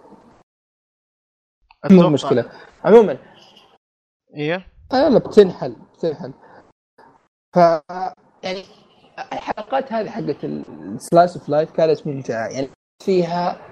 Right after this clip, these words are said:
Speaker 1: ذاك التكلف، تحسها كذا بسيطة وفي نفس الوقت ممتعة، تقعد تضحك فيها ببساطتها بسخفها.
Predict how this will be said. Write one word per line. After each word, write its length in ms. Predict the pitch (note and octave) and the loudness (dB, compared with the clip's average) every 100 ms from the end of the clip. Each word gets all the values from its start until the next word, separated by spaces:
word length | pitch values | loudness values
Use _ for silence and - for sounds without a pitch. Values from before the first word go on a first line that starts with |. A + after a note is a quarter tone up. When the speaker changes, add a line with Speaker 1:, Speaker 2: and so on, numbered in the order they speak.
| - - - | -20 -10 2
Speaker 1:
ذاك 180 | C3+ - | 2 2
التكلف، 640 | - D3 - C3+ A#2 - | -6 -6 -2 -2 -2 -8
تحسها 320 | - - G#3 | -16 -4 0
كذا 220 | G3 F3+ | 2 2
بسيطة 840 | D#3+ D#3 - G3 F#3+ F#3 G3 G#3+ - - - - - | 4 0 0 0 0 0 -2 -4 -10 -20 -20 -20 -12
وفي 440 | - D3+ D#3+ D#3 F#3+ | 0 2 4 2 0
نفس 180 | G#3 G3+ | 0 2
الوقت 300 | F#3+ - F3 | 0 0 -2
ممتعة، 600 | E3+ F3+ F3+ E3+ C#3+ D#3 | 0 0 0 0 2 2
تقعد 360 | F3 F3 D3+ - | 0 0 -2 -2
تضحك 340 | F3+ - E3+ | -6 -6 -14
فيها 420 | - D#3+ D3 D3 | -6 -4 -4 -10
ببساطتها 920 | C3 E3 D#3 C#3+ D3+ D3 D3 C#3 C#3+ - - - - _ - | -10 -10 -6 -4 -4 -6 -2 -2 -4 -14 -20 -20 -20 _ 0
بسخفها. 500 | F3+ - C#3 - | 0 0 -14 -14